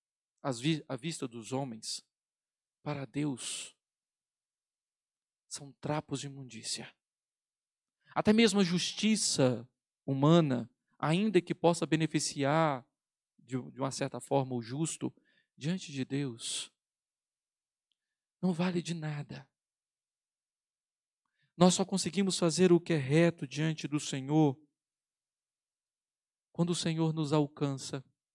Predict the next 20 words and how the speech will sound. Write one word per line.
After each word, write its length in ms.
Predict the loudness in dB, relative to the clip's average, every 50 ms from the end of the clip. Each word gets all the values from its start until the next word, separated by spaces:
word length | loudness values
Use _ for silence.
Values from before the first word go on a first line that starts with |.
| _ _ _ _ _ _ _ _ _ _ _ _ _ _ _ _ _
quando 220 | _ 0 0 0 0
o 40 | -2
Senhor 720 | -2 -2 -2 -2 2 4 6 6 6 4 2 -2 -6 -4
nos 200 | -4 -4 -4 -4
transforma, 840 | -4 -4 -4 -4 -6 -8 -6 0 2 2 2 0 -2 -8 -10 -10 -10 -16 _ _ _ _ _ _ _ _ _ _ _ _ _ -2
quando 200 | 2 2 4 4
o 60 | 4
Senhor 800 | 2 0 0 -2 -2 0 0 2 4 4 4 2 0 -6 -10 -10
nos 220 | -4 -4 -4 -2 0
leva 320 | 2 2 2 2 4 4
ao 60 | 4
arrependimento 920 | 4 4 2 2 0 -2 -2 -2 -6 -8 -6 -4 -2 -2 -2 -4 -4 -4 -4
e 60 | -4
fé. 460 | -4 -6 -8 -4 -2 -2 -2 -2 -6 _ _ _ _ _ _ _ _ _ _ _ _ _
E 80 | 2 4
aí 160 | 6 6 4
podemos 400 | 4 2 0 0 0 -2 -2 -6
tomar 440 | -4 -4 -2 0 2 2 2 2 2
a 60 | 0
decisão 720 | -2 -2 -4 -2 -2 -2 -2 0 0 0 -2 -2 -6 -10